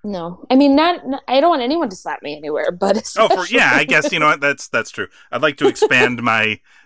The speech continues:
Speaker 2: my thing as well to include, I don't wanna ever be hit by anybody, but especially not Oney Lorcan. If given an option, I will,
Speaker 1: Should, yeah.
Speaker 2: I will choose most people before Oney, Oney Lorcan.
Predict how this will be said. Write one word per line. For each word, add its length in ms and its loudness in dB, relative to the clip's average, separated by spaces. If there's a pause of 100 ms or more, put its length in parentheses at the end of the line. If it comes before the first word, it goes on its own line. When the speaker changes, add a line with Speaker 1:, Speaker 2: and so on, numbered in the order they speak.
Speaker 2:
my 160 -2
thing 240 -4
as 120 -6
well 260 2
to 120 -8
include, 400 -4
I 60 0
don't 100 2
wanna 160 0
ever 200 -2
be 140 -6
hit 140 -6
by 240 -2
anybody, 540 0
but 400 -6 (260)
especially 600 0
not 420 2
Oney 180 -2
Lorcan. 340 -2
If 120 -8
given 220 -2
an 100 -2
option, 640 -4 (460)
I 40 0
will, 120 2
Speaker 1:
Should, 100 -6
yeah. 280 0
Speaker 2:
I 120 0
will 120 -4
choose 320 -4
most 360 -4
people 380 -6
before 440 -10
Oney, 280 -12
Oney 200 -10
Lorcan. 440 -12